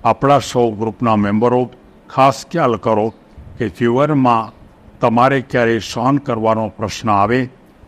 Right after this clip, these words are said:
તો સહન જરૂર કરજો, પણ તમારી જે ખોટી વાત છે એની રજૂઆત તમારે કરી દેવી જોઈએ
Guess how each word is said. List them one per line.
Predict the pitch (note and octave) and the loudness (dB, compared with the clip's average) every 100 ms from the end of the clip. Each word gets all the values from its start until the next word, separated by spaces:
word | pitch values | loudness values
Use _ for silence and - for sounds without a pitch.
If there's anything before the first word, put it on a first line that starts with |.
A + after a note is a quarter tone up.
| - | -8
તો | C3 | -6
સહન | A2+ - A#2+ A2+ C3+ A2 | -4 -2 -2 0 -2 -2
જરૂર | G#2+ G#2+ C#3 B2+ | -2 -2 -2 -2
કરજો, | C3 A#2+ C#3 C3 - - - - - | -2 0 0 -2 -8 -20 -20 -14 -2
પણ | C#3 B2 | 2 2
તમારી | - - B2 B2 D3+ | -2 -4 0 2 2
જે | D3 C#3 | 0 -2
ખોટી | - - B2+ - D#3 | -2 -6 -8 -2 0
વાત | C#3+ B2 - | 2 2 0
છે | - A#2 A#2 - | -6 -4 -4 -6
એની | C3 B2 | -4 -2
રજૂઆત | G2+ G#2 G2 A#2+ C#3 C#3+ - | 0 -2 0 2 4 4 0
તમારે | A#2+ G#2+ A2+ | -4 0 0
કરી | A#2 A2 G#2 | -2 -4 -4
દેવી | F#2+ G2+ G2+ | -2 -2 -4
જોઈએ | G#2 C3 C3+ C3 | -4 -2 0 0